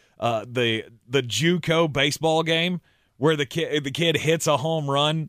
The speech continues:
off of the opposing pitcher, and as he's rounding third base,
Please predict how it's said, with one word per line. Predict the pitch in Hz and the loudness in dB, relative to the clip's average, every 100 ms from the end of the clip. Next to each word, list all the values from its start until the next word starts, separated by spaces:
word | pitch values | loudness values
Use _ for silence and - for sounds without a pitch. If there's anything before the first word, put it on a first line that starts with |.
| _ - | _ 2
off | 156 135 | 2 2
of | 139 | -4
the | 143 139 | -2 -2
opposing | 131 147 143 143 123 | 2 0 0 -2 -2
pitcher, | 139 139 160 | -2 0 0
and | 139 135 | 2 0
as | 135 147 139 | 2 0 0
he's | 143 139 | 0 0
rounding | 110 123 135 147 147 143 | -2 0 0 2 0 -2
third | - 139 139 135 | -2 2 2 2
base, | 120 131 143 | 2 2 0